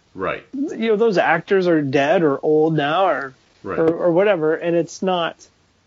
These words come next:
Speaker 2: um, n-, it, it just can't in reality be possible. So the only other explanation is it's C G, and the second that clicks in your brain, you're looking for the imperfections,
Speaker 1: Right.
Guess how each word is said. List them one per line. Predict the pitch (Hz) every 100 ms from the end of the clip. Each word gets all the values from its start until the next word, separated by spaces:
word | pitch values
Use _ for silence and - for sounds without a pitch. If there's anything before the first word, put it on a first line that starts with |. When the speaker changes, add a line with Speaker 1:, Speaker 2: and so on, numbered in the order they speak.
| _ -
Speaker 2:
um, | 160 147 139 131 123 _ -
n-, | 220
it, | 107 - - 139 247 220 -
it | 226
just | 202 240 - 240 -
can't | - 247 226 - -
in | 190
reality | 190 190 185 165
be | 160
possible. | 151 240 233 175 147
So | - 196
the | 165 175
only | 180
other | 180 165
explanation | 151 - 202 226 240 -
is | 202 196
it's | 185 -
C | 190 165
G, | 185 143
and | 135 147
the | 165
second | - 302 311 349
that | 247 -
clicks | 254 226
in | 220
your | 170
brain, | 185 175
you're | 160
looking | 156 170 160 165
for | 151
the | 151 156
imperfections, | 147 139 165 156 92
Speaker 1:
Right. | 80